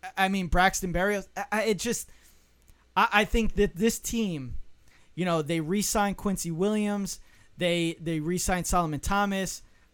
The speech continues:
I, it's, this team is still solid. With Aaron Rodgers, they are a Super Bowl contender. And I think they even, you know, 'cause this A F C East is good,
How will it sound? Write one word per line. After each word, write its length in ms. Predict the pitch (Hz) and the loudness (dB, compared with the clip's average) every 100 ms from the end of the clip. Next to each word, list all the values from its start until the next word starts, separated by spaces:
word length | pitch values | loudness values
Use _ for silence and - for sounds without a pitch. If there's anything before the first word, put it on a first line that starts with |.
| _ _ - | _ _ -16
I, 80 | 226 - 214 - - | -16 -16 -20 -20 -12
it's, 240 | 233 - - - - | -8 -8 -10 -18 -18
this 200 | 165 202 | -6 -4
team 220 | - 262 247 | -2 -2 -2
is 80 | |
still 220 | - 240 208 | -2 0 0
solid. 400 | 202 214 131 - - - - - - - - _ - | 0 0 -2 -6 -20 -20 -20 -20 -20 -20 -20 _ -2
With 300 | 185 247 214 | 4 4 4
Aaron 260 | 214 208 | 2 2
Rodgers, 480 | 196 202 160 160 139 | 4 4 4 -2 -4
they 220 | 175 190 | -2 2
are 200 | 185 185 | 2 2
a 40 | 175 | -2
Super 340 | - 202 170 | -4 -6 -6
Bowl 200 | 160 160 | -4 -4
contender. 580 | - 160 196 214 175 156 180 | -2 -6 -2 -2 0 -2 -2
And 120 | 185 | -2
I 100 | 196 | -2
think 220 | 240 226 | -4 -4
they 100 | 226 | -4
even, 520 | 214 233 226 226 196 - - - - - - | -4 -4 0 0 0 -8 -16 -20 -20 -20 -4
you 120 | 202 | 0
know, 280 | 214 185 180 - _ - - | 2 2 0 -12 _ -20 -8
'cause 160 | - 202 | -2 0
this 220 | 262 - - | 0 -2 -2
A 140 | 214 226 | 4 4
F 60 | - | 4
C 140 | 214 | -4
East 420 | 202 214 196 - - - | -2 -2 -2 -4 -10 0
is 220 | 208 151 | 0 2
good, 460 | 196 220 160 147 | 4 4 4 -2